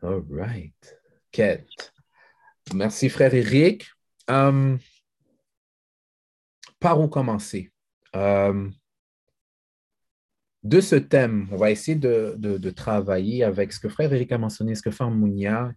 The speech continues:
essayer de concocter là une activité assez intéressante. Euh, j'aimerais savoir pour vous, euh, bon,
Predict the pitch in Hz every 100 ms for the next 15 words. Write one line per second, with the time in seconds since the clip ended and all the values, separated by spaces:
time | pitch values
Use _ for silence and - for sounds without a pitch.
0 | _ 92 - 120 123 107 104 98 - _
1 | - 135 120 101 - 127 123 107 107 110
2 | - - 98 95 - 90 90 104 - 104
3 | 104 90 85 - 110 117 - _ _ _
4 | - - - 98 110 117 107 - - 120
5 | 139 196 - 107 98 92 - 90 90 104
6 | 147 156 - _ _ _ _ - 104 104
7 | 107 - 101 -